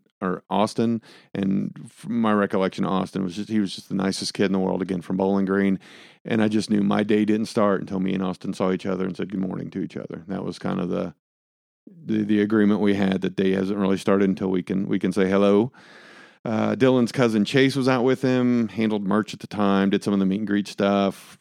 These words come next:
Remember, he was a good kid. Seemed like kind of kid that maybe made some bad choices in life along the way. But what I always kind of respected about Dylan is it always seemed like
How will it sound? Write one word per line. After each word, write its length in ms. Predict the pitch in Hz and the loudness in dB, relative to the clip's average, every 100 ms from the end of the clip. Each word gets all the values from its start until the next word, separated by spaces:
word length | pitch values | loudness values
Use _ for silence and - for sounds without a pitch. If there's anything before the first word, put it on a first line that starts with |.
| - | -6
Remember, 260 | 110 104 104 | 0 2 2
he 60 | |
was 80 | 98 | 2
a 40 | |
good 240 | 95 104 - | 0 -4 -2
kid. 440 | 110 104 101 101 - - - _ - | 2 4 4 0 -6 -20 -20 _ -10
Seemed 260 | - 175 | 0 4
like 140 | 165 156 | 4 2
kind 120 | 160 | 0
of 60 | 147 | 2
kid 140 | 143 | 0
that 100 | 117 | 2
maybe 220 | 117 117 | 2 2
made 140 | 117 107 | 2 0
some 100 | 110 | -2
bad 180 | 117 110 | -2 -2
choices 380 | 123 123 127 | -4 -4 -4
in 100 | 131 | -2
life 220 | 131 131 135 | 0 -2 -2
along 260 | 131 131 | -2 0
the 60 | 131 | 0
way. 480 | 135 135 131 139 131 _ - | 0 0 0 -2 -6 _ -4
But 160 | 110 | -4
what 160 | 110 107 | -2 -2
I 100 | 104 | 0
always 260 | 113 120 110 | 0 0 -2
kind 160 | 113 101 | -4 -6
of 60 | |
respected 500 | 92 - - 98 113 | -8 -10 -10 -8 -8
about 260 | 107 107 110 | -6 -6 -4
Dylan 380 | 107 104 107 104 | -4 -4 -4 -4
is 260 | 95 92 _ _ _ _ _ | -6 -10 _ _ _ _ _
it 140 | 120 117 | -4 0
always 220 | 139 135 | 0 -2
seemed 160 | 139 123 | -4 -6
like 160 | 110 | -8